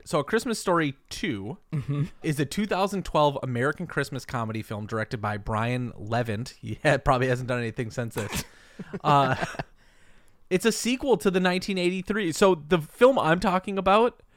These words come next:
Speaker 1: I guess, rounds out the, the
Speaker 2: It
Speaker 1: trilogy.
Speaker 2: is a prequel.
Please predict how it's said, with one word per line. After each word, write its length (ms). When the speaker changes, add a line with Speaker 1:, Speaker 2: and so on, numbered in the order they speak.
Speaker 1:
I 80
guess, 200
rounds 320
out 300
the, 360
the 180
Speaker 2:
It 260
Speaker 1:
trilogy. 400
Speaker 2:
is 120
a 140
prequel. 720